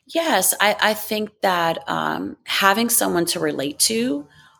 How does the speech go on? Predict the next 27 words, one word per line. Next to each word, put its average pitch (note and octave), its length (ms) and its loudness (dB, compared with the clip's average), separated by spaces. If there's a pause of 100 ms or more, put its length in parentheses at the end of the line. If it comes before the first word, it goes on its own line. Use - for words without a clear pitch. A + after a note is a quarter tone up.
(160)
on E3+ 180 6
all F#3 280 6
levels, C#3 400 0
personal, E3 640 0
professional, E3 880 0
is, D3 280 0
is D3+ 180 0
a D#3 80 4
very F3 340 4
important D#3 540 -4
concept. - 760 -2 (500)
And, D3 440 2
you D#3 80 0
know, D#3 80 2
I D3+ 140 2
remember F#3 380 0
starting D#3+ 400 2
my D3+ 180 4
career C#3+ 400 2
at - 100 -8
U D3+ 100 -2
S D3 160 -2
A D3+ 80 -2
Today, D3 600 -2 (380)
not D#3+ 220 6
only G#3 220 6
was D#3 260 4